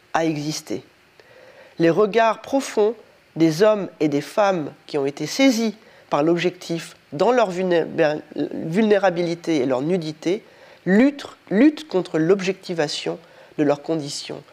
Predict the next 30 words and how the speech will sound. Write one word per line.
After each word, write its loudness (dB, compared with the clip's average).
d'esclavagisés. -2
Une 6
exposition 2
organisée 2
par 0
Harvard 0
en 2
mille 2
neuf 4
cent 0
quatre-vingt-douze -2
a 0
révélé 2
l'ensemble 2
de -2
ces -2
photographies -2
et 6
elles 4
sont 0
alors 2
devenues 0
des 2
archives -2
d'une -4
mémoire 0
portée -2
par -6
ces -6
esclaves -2